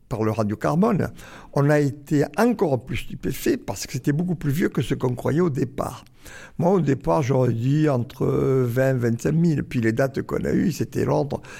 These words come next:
il y en avait autour de, de vingt-sept mille, oui, mais il y en avait autour de, euh, trente-deux mille.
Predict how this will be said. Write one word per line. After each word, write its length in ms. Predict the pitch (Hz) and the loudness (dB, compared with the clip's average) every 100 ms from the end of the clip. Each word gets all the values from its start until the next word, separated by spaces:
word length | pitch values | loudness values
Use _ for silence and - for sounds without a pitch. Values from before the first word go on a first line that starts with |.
| - | -10
il 60 | - | 0
y 40 | |
en 40 | 127 | 2
avait 220 | 123 127 | 2 2
autour 560 | 135 123 - 156 147 123 | 0 0 -2 0 0 0
de, 220 | 113 - | -2 -2
de 200 | 113 113 | -2 0
vingt-sept 520 | 107 90 104 - - | 0 0 -2 -2 -8
mille, 180 | - 262 | -2 0
oui, 240 | 139 143 139 | 2 0 0
mais 160 | 135 | 0
il 40 | 120 | 2
y 80 | 113 | 2
en 100 | 113 | 2
avait 280 | 120 160 | 0 2
autour 580 | 190 127 120 - 180 180 | 2 0 -4 -4 -2 -2
de, 360 | 127 135 160 175 - - - - | -2 -2 0 -2 -6 -18 -14 0
euh, 240 | 127 120 | 2 2
trente-deux 580 | 120 - 131 120 123 120 | -2 0 0 0 -2 2
mille. 460 | 165 190 175 113 | 4 4 4 2